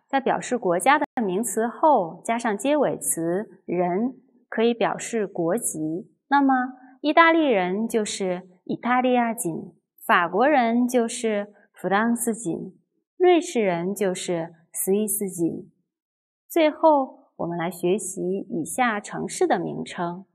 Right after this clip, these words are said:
请跟我读：Hiroshima、广岛、大阪、Osaka、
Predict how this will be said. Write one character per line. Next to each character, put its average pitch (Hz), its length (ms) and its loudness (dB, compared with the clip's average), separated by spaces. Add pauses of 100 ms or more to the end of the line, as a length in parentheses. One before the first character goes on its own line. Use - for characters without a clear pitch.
(280)
请 - 200 -10
跟 247 160 0
我 202 200 0 (160)
读： 170 400 -4 (300)
Hiroshima、 247 960 0 (260)
广 196 360 -2
岛、 - 420 0 (1500)
大 269 240 2
阪、 - 280 -4 (1040)
Osaka、 - 240 -4